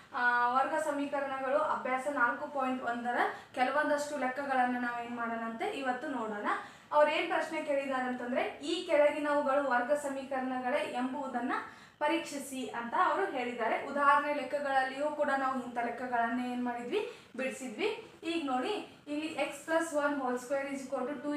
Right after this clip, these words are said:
into x minus three ಅಂತ ಕೊಟ್ಟಿದ್ದಾರೆ. ಈ x plus one whole square ಇದ್ದಲ್ಲಿ ಯಾವ ಫಾರ್ಮುಲಾ ಅಪ್ಲೈ ಆಗುತ್ತೆ ಅಂದ್ರೆ ನಮ್ಗೆ ಇಲ್ಲಿ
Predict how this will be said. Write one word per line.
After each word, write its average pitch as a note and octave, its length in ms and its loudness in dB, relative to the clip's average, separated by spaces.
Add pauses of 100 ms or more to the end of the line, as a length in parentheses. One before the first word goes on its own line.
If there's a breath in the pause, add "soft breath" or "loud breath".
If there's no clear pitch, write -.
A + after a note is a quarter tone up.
into C4 180 -2
x B3+ 180 -2 (140)
minus B3+ 360 -4
three D4 140 -4
ಅಂತ B3 160 -6
ಕೊಟ್ಟಿದ್ದಾರೆ. A3+ 840 -6
ಈ D4 140 0
x C#4+ 320 -4
plus C#4+ 340 0
one C#4 160 2
whole B3+ 200 -2
square C#4 220 0
ಇದ್ದಲ್ಲಿ B3+ 340 -4
ಯಾವ A#3 280 4
ಫಾರ್ಮುಲಾ C#4 400 2
ಅಪ್ಲೈ B3 280 2
ಆಗುತ್ತೆ A#3+ 380 0
ಅಂದ್ರೆ A3 180 -8
ನಮ್ಗೆ G#3+ 280 -12
ಇಲ್ಲಿ D#4 280 -8